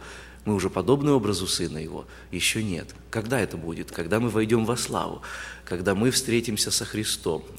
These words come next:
Апостол Иоанн говорит, что тогда, когда мы встретимся с Ним,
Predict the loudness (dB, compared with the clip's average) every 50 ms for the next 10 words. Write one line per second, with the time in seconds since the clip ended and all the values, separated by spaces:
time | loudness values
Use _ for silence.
0 | -16 -16 -16 -18 -20 -16 -12 -12 -6 -4 -2 -2 -2 -2 -2 -2 -2 0 2 2
1 | 2 2 0 0 2 2 2 2 0 -2 -4 -6 -6 -6 -4 -4 -4 0 0 0
2 | 0 0 -2 -2 -2 -2 -2 -4 -4 -2 0 -2 0 -2 -2 -4 -4 -4 -2 -2
3 | -4 -2 0 0 0 0 -2